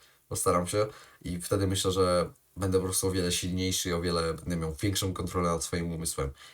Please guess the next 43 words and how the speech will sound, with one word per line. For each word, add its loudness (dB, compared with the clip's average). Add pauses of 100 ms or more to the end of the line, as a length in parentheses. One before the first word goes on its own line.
(100)
Więc -2
pamiętajcie, 6
żeby 6
po -4
prostu -4
przejąć 4
swoją 2
kontrolę, 0
żeby -2
przejąć 6
kontrolę 6
nad 2
swoim 0
umysłem, 2 (500)
musicie 4
stosować 2
tą -2
zasadę 4
czterdziestu -2
procent, -2
czyli -4
po -6
prostu -2 (180)
o 0
dziesięć 2
procent -4
każdego -2
tygodnia 0
robić -4
więcej, -2
czy -4
nawet -2
o -6
pięć -2
procent. -8 (640)
I -6
wtedy 6
zaczniecie 2
przejmować 2
kontrolę 0
nad -2
swoim -2
umysłem. -6